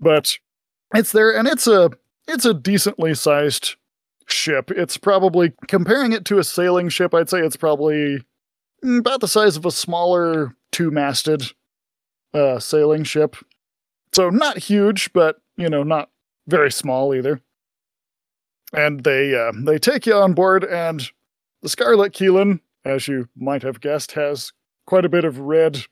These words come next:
coloring along its sides. <laughs> And,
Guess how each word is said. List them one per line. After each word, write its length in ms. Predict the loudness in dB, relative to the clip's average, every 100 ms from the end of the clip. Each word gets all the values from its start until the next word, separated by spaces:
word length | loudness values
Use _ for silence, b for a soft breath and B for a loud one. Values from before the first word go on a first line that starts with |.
| _ _ _
coloring 440 | -2 2 2 0 -2
along 300 | 0 0 -2
its 160 | -8
sides. 500 | -4 -2 0 -2 -8 -14 B B B B -4
<laughs> 120 | 0
And, 560 | 2 4 4 4 0